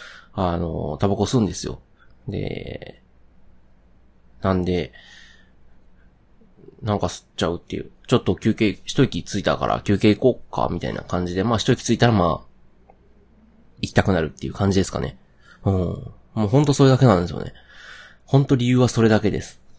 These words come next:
で、もうやめ、やめられないってことはないと思うんですけど、まあまあやめる気もさらさらないっていうのが正しいかな。うん。でも確かに体に悪いもんですよ。いいもんではないし、絶対。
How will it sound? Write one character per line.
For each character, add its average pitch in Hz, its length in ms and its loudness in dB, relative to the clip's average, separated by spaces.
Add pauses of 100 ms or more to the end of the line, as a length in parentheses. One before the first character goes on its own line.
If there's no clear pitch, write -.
で、 101 300 -2 (460)
も 107 160 -2
う 95 60 2
や 90 140 2
め、 95 240 -4
や 98 140 -4
め 143 120 -2
ら 185 80 0
れ 202 80 0
な 208 120 2
い 208 60 0
っ 196 60 -12
て - 160 -4
こ 143 100 0
と 131 60 2
は 120 60 2
な 123 140 2
い 127 60 0
と 120 100 0
思 110 180 2
う - 20 2
ん 104 40 0
で 98 80 2
す - 100 -16
け 107 80 0
ど、 104 100 2
ま 107 140 2
あ 101 40 2
ま 92 140 0
あ - 40 0
や 98 180 0
め 131 120 4
る 160 100 0
気 - 120 -6
も 170 120 0
さ 165 120 -2
ら 160 120 0
さ 160 100 -4
ら 156 80 0
な 151 140 0
い 120 40 4
っ - 60 -10 (160)
て - 80 -6
い 90 80 0
う - 20 -2
の 87 100 -2
が 87 80 -6
正 87 300 -4
し - 60 -6
い 87 60 -8
か - 100 -10
な。 - 180 -8 (580)
う 98 80 -2
ん。 85 280 -6 (1200)
で 123 80 -4
も 127 60 -2
確 - 180 -2
か - 60 0
に 104 120 0
体 123 300 2
に 147 120 0
悪 147 220 2
い 160 80 4
も 110 180 2
ん 120 100 0
で 92 100 -2
す - 120 -10
よ。 - 100 -8
い - 120 -2
い 160 40 0
も 120 160 2
ん 104 40 0
で 92 80 0
は 87 100 0
な 90 120 0
い 87 80 -4
し、 87 180 -6
絶 82 220 -8
対。 82 240 -2